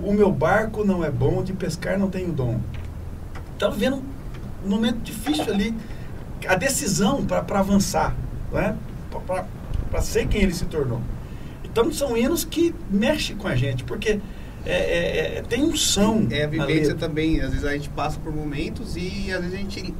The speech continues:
Speaker 2: canta e não percebe, né?
Speaker 1: Exatamente.
Speaker 2: E às vezes é, é uma resposta assim que você fala assim, "Meu,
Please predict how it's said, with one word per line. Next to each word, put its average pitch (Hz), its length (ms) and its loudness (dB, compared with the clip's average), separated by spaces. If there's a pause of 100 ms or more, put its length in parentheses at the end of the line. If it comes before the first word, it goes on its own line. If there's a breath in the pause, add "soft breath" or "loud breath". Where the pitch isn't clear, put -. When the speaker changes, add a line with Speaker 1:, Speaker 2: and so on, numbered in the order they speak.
(160)
Speaker 2:
canta 220 340 -2
e 208 40 -4
não 202 120 -6
percebe, 151 520 -4
né? 139 200 -4 (220)
Speaker 1:
Exatamente. 151 320 2
Speaker 2:
E 143 60 6
às 151 40 4
vezes 170 180 2
é, 160 40 0
é - 20 2
uma 180 140 2
resposta 175 420 -2
assim - 180 -6
que - 40 -8
você - 160 -10
fala 160 160 -10
assim, 151 140 -8
"Meu, 170 240 -4